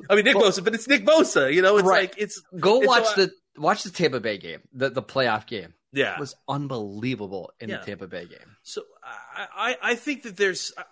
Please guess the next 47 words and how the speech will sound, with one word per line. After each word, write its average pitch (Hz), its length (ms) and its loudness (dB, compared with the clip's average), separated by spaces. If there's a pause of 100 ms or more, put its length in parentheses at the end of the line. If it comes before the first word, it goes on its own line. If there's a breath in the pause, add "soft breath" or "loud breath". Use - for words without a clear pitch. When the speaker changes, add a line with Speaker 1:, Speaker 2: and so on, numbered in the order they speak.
(140)
Speaker 1:
I, 190 60 -6 (120)
look, 127 200 -6 (540)
I 170 40 -10
think 220 160 -8
that 214 120 0
there's 180 160 -2
a 156 60 -6
point 151 340 -10
to 135 80 -20
be 127 120 -12
made 101 300 -12
there. 107 240 -6
I 131 60 -4
think 165 200 -10
that 156 100 -14
there 151 160 -6
is 151 180 -8
a, - 100 -16
a, 139 340 -12
a, - 20 -10
a, 92 520 -14 (140)
an 127 100 -6
idea 131 260 -6
that, 120 180 -12
that 117 120 -14
he 131 140 -20
could 139 220 -12
have 117 140 -14 (160)
declined 110 380 -14
a 98 40 -20
bit, 117 300 -6 (500 soft breath)
uh, 113 320 0
you 135 100 -8
know, 110 140 -6
in, 117 200 -12
in 123 160 -12
rel-, 127 240 -4
relative 131 340 -4
to 120 100 -12
where 120 180 -4
he 127 100 -8
was, 113 520 -6
uh, 85 340 -18 (220)
two, 151 280 -8
three 143 200 -10
years 165 220 -4
ago. 113 340 -6